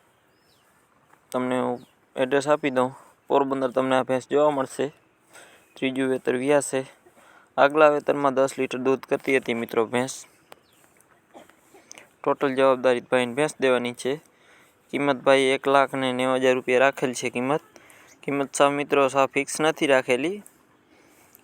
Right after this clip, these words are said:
કિંમતમાં રૂબરૂ ફેરફાર થઈ જશે. બાકી તમે વીડિયોમાં જોઈ રહ્યા છો. ટોટલ જવાબદારીથી ભાઈને ભેંસ દેવાની છે. જોઈ લ્યો બાકી મિત્રો.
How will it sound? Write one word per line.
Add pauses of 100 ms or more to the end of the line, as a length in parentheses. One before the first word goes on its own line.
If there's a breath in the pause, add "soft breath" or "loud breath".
(140)
કિંમતમાં
રૂબરૂ
ફેરફાર
થઈ
જશે. (640)
બાકી
તમે
વીડિયોમાં
જોઈ
રહ્યા
છો. (560 loud breath)
ટોટલ
જવાબદારીથી
ભાઈને
ભેંસ
દેવાની
છે. (1600 loud breath)
જોઈ
લ્યો
બાકી
મિત્રો.